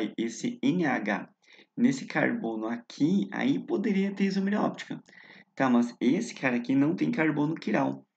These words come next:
Lembrando que o carbono quiral é aquele que tem quatro ligantes diferentes, né? Então, se esse carbono aqui não apresenta quatro ligantes diferentes, né? Então, a gente não pode falar que é isomeria óptica, beleza? Errado isso, então.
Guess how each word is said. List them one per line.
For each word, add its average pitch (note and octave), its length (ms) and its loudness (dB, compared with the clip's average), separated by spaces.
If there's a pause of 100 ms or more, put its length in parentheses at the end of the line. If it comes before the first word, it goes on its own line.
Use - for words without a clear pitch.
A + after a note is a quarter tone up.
(300)
Lembrando A#2 340 2
que - 80 -8
o - 40 -6
carbono A#2+ 420 0
quiral D3+ 380 2
é D3 60 2
aquele A#2+ 240 -2
que A#2+ 60 -4
tem D3 140 2
quatro C#3+ 800 -2 (420)
ligantes D3 760 4
diferentes, C#3+ 560 0
né? A#2+ 260 2 (400)
Então, B2+ 220 0
se C3+ 140 -2
esse F3 120 0
carbono D3 460 2
aqui A2 460 -4
não B2 220 2
apresenta B2+ 460 0
quatro G#2+ 400 -2
ligantes G2+ 480 -2
diferentes, B2 720 -2
né? B2 260 0 (540)
Então, A#2+ 160 0
a A#2 40 6
gente A#2+ 100 2
não D3 120 0
pode A#2+ 240 -2
falar C3 260 -2
que - 100 -6
é D3 40 2
isomeria C#3+ 460 0
óptica, - 460 -2
beleza? C3 580 -2 (340)
Errado A#2+ 680 0
isso, C3+ 240 0
então. B2 260 -4